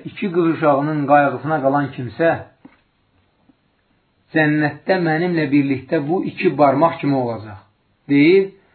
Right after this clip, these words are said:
orta barmağı ilə işarə barmağını birləşdirdi. Sonra hədisdə deyilir ki, bir şeyə təəccüb etdikdə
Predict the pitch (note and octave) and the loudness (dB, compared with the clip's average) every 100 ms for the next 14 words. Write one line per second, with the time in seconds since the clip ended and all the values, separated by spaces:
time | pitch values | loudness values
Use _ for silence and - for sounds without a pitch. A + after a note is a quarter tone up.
0 | _ D#3 D3 - G3 E3+ D3 C#3 D3 D#3+ | _ 0 0 2 4 4 2 0 0 -2
1 | E3+ - - D3 D#3 E3+ D3+ C#3 C3 F3+ | -2 -4 2 4 4 4 2 2 -2 -2
2 | D#3 A#2 A2 - G#2+ G2+ G2 _ _ _ | -6 -6 -10 -16 -20 -20 -20 _ _ _
3 | _ _ _ _ _ _ _ _ _ _ | _ _ _ _ _ _ _ _ _ _
4 | _ _ _ _ _ _ _ _ _ _ | _ _ _ _ _ _ _ _ _ _
5 | _ _ _ _ _ _ _ _ - E3+ | _ _ _ _ _ _ _ _ 0 2
6 | D3 C3 C#3+ C3 - C#3+ C#3+ D3 D3 C#3 | 2 2 2 0 -4 0 2 0 -2 0
7 | D#3+ C3 D3 D3+ D3+ C#3+ C3+ D3 C3 C#3+ | 0 0 0 0 2 0 0 -4 -4 -6
8 | B2 - D#3 | -8 -2 0